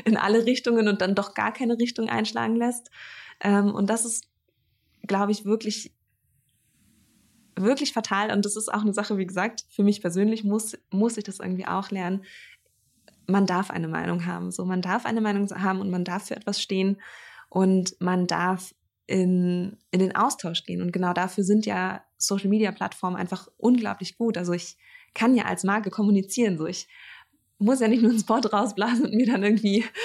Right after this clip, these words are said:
die Meinung um die Ohren hauen lassen, sondern ich kann ja reagieren. So, und ich darf vielleicht auch mal als Marke auch mal einen kleinen Fehler machen, äh,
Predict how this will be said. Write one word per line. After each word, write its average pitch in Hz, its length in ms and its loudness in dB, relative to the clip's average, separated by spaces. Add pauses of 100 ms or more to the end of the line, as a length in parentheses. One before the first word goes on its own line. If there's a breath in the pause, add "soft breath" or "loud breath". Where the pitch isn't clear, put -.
(240 loud breath)
die 214 80 4
Meinung 208 300 4
um 202 120 4
die 185 100 2
Ohren 220 280 4
hauen 185 180 0
lassen, 190 300 0
sondern 190 260 0
ich 190 100 -6
kann 226 240 2
ja 190 100 4
reagieren. 180 680 0
So, 165 200 -8
und 175 220 -6
ich - 200 -12 (460 loud breath)
darf 180 240 -2
vielleicht 175 300 -4
auch - 80 -14
mal 170 180 -4
als 175 180 -4
Marke 170 480 -4
auch 214 300 -4
mal 185 180 -4
einen 180 480 -4 (600)
kleinen 180 360 -2
Fehler 247 300 -4
machen, 277 420 -6 (580 loud breath)
äh, 185 340 0